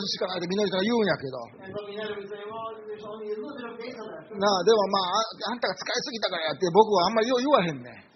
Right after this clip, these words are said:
Speaker 2: And then I, you know, I want to say, "Well, it's because you used up all the data," but I don't.
Speaker 1: うん。せやけど、なんでか言うたら、うちのね、Wi-Fi環境は、みのりちゃんの部屋ではあんまり言わないね。うちのWi-Fiの機械が家のこっちの端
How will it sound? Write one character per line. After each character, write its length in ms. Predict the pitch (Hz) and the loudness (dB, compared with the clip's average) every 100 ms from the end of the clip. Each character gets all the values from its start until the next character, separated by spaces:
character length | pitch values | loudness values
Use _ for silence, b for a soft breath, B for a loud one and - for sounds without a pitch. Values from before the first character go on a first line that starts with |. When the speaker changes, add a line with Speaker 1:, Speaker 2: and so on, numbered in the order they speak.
| 220 | -14
Speaker 2:
And 160 | 220 220 | -10 -8
then 80 | |
I, 160 | 214 214 208 | -8 -8 -8
you 80 | 196 | -10
know, 80 | |
I 80 | 190 240 | -10 -10
want 160 | 247 208 | -12 -12
to 40 | |
say, 80 | 196 170 | -14 -14
"Well, 80 | 180 | -16
it's 80 | 180 | -16
because 160 | - 175 - | -16 -16 -12
you 80 | 247 247 | -12 -10
used 160 | 247 226 | -12 -10
up 160 | 254 | -12
all 80 | 196 185 | -12 -14
the 60 | 160 | -12
data," 160 | 247 | -12
but 80 | - - | -12 -16
I 80 | - | -2
don't. 80 | 202 | 2
Speaker 1:
う 0 | 185 147 - - | 2 -2 -10 -12
ん。 80 | |
せ 80 | 180 | 6
や 160 | 247 220 | 8 8
け 80 | 208 | 4
ど、 80 | 202 | 2
な 80 | 185 | 0
ん 60 | 226 | 0
で 80 | 262 | 2
か 160 | 220 | 6
言 80 | 196 | 6
う 60 | 190 | 6
た 60 | 185 | 4
ら、 80 | |
う 40 | 285 | 0
ち 160 | - 294 | -2 0
の 80 | 269 | 2
ね、 240 | 277 285 - - | 2 0 -4 2
Wi-Fi 560 | 185 208 214 226 214 | 6 6 6 4 4
環 240 | 214 247 214 | 2 -4 -2
境 160 | 175 | 0
は、 400 | 147 135 165 151 117 B B | 0 6 8 6 4 B B
み 160 | 190 285 | -2 2
の 80 | 302 | 2
り 80 | 285 | 2
ち 80 | |
ゃ 80 | 269 | 0
ん 80 | 262 | 0
の 60 | 240 | 2
部 20 | |
屋 140 | 240 | 2
で 80 | 175 | 2
は 80 | 160 - | 0 -2
あ 80 | 294 | -2
ん 80 | |
ま 80 | 285 | 0
り 80 | 269 | 4
言 80 | 269 | 8
わ 60 | 220 | 8
な 60 | |
い 20 | |
ね。 160 | 196 302 | 6 2
う 20 | |
ち 140 | - 277 | 0 2
の 160 | 277 262 190 | 4 8 10
Wi-Fi 320 | 214 220 233 | 10 10 6
の 140 | 226 220 | 6 2
機 80 | |
械 160 | 254 226 | 6 6
が 160 | 185 175 - 269 240 240 | 6 2 -2 -10 2 8
家 80 | 233 | 8
の 60 | 233 | 6
こ 80 | - | 4
っ 120 | 240 | 2
ち 80 | - | 4
の 80 | 349 | 2
端 160 | 202 | 2